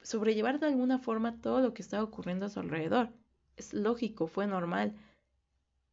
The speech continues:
Y más aún cuando llegó la política de confinamiento, muchísimo más, ¿no? Pero ahora que ya pasó unos años, debemos de preguntarnos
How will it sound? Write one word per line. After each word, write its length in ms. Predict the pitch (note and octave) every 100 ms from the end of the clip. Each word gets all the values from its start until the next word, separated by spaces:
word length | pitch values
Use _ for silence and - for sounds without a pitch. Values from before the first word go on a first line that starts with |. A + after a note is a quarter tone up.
| _
Y 120 | - A3
más 220 | B3 C4
aún 180 | A3+ A3
cuando 260 | A#3 F#3+
llegó 480 | F3+ F3 F3 G3 G#3+
la 180 | G3+ F3+
política 380 | F#3+ F#3+ F#3+ G3
de 100 | F#3
confinamiento, 760 | E3 F3 E3 F3 F3+ F3+ - -
muchísimo 680 | F#3 F3+ - B2+ - - -
más, 400 | A#3+ A#3 - _ _ -
¿no? 240 | F#3+ - - _ - _ - - - - - - _ _
Pero 600 | G#3+ G#3+ G#3+ G#3 G#3 G#3 - _ _ _ _ _ _ _ _ -
ahora 340 | - G3 C4+ D4+
que 100 | B3+
ya 160 | C4
pasó 580 | D#4 D4 B3 B3+ C4 C4 - - -
unos 380 | G3 G#3 G#3+ G3+
años, 420 | F#3+ G3 C#4+ - - _ _ _ _ _ _ _ _
debemos 360 | G3 G3+ A#3+ B3+
de 80 |
preguntarnos 960 | A3+ - F3 F#3 F3+ F3+ F#3 G3+ A3+ -